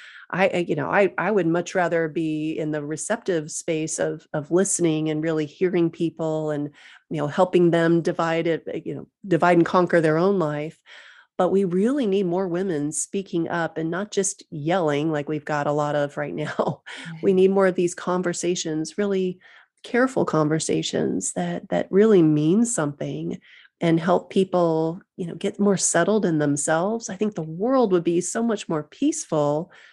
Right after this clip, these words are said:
Speaker 1: if more of us were at peace within ourselves.
Speaker 2: Oh, I love
Speaker 1: Right?
Speaker 2: that line. Yes,
Speaker 1: Yeah.
Speaker 2: yes. Wi-, and, and really, I believe the same. Uh, you know,
Speaker 1: Mm-hmm.
Speaker 2: I'm, uh, I teach a lot of women,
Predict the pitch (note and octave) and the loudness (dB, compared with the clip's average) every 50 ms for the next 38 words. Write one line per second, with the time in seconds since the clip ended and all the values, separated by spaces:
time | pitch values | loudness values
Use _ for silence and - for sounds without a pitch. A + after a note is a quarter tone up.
0 | _ _ _ _ - F#3 F3 - - F#3 F#3 G3 G3+ F#3+ E3+ D#3+ F3 F3+ G3 F#3 | _ _ _ _ -2 -2 -2 0 2 4 6 6 6 6 4 4 2 2 2 0
1 | - - F3 E3 D#3+ - - - - E3+ D#3+ - - D#3+ D3+ E3 D3+ C#3 C3 C#3 | -2 -4 -4 -4 -4 -6 -8 -6 -6 -4 -4 -2 -4 -4 -2 0 -2 -2 -2 -4
2 | - - - - C#3+ - - - - _ - - - _ _ - A3+ A3 G#3+ G#3+ | -6 -8 -6 -6 -6 -6 -8 -10 -12 _ -18 -20 -20 _ _ -10 -6 -4 -4 -2
3 | G#3 F#3+ F#3 F3 E3 D#3+ _ - A3 G#3 G#3 G#3+ A3+ A3 A3 G#3+ E3 F#3 G3+ G3 | -4 -4 -6 -8 -10 -12 _ -2 0 0 0 2 2 2 2 2 2 2 2 2
4 | D#3+ - F#3+ F#3+ F3+ F3 F3 F3 E3 D#3+ E3+ G#3+ A#3+ A#3+ B3+ B3+ B3 B3 A3+ A3+ | 2 0 -2 -6 -8 -8 -8 -8 -10 -8 0 2 2 4 6 6 6 4 4 2
5 | - - - - - C4 G#3+ A3 A3+ G#3 D3 C#3 C#3+ - - - _ _ - - | -2 -8 -12 -12 -4 0 2 2 4 2 2 0 -4 -6 -12 -20 _ _ -20 -20
6 | - - - - - - - C4+ - - - D4+ C#4+ C#4 C#4+ C#4+ - C#4+ C4 C4 | -20 -20 -20 -20 -20 -10 -2 -2 0 2 2 2 2 2 -4 -2 2 4 6 6
7 | C4+ C#4 C#4 C4 B3 A#3 G#3+ G3+ A3 G#3+ G#3 G3+ G3 F#3+ F3+ - - F3 E3 D3+ | 6 6 6 6 6 4 4 2 0 0 0 -2 -4 -6 -10 -8 -8 -10 -10 -10
8 | D3 - - - F#3+ F#3 F3+ - - - F#3 F#3+ F#3 F#3 F#3 F#3 F#3+ G3 G3 G3 | -10 -12 -10 -6 -4 -4 -4 -4 -6 -6 -6 -4 -2 0 2 4 4 4 4 2
9 | F#3+ F#3 F3 E3+ E3+ D#3+ - - - F#3+ F#3 F#3 F#3+ F#3+ F3 D3+ - - - F#3 | 2 2 0 0 -2 -4 -6 -4 -2 0 0 0 0 -2 -8 -10 -12 -10 -10 -8
10 | - - F3 E3+ D#3+ E3 E3 D#3+ D#3+ F3 E3+ E3 D#3 D#3 D#3 D#3 D#3 | -8 -8 -6 -4 -4 -4 -4 -6 -8 -6 -6 -6 -6 -6 -8 -10 -12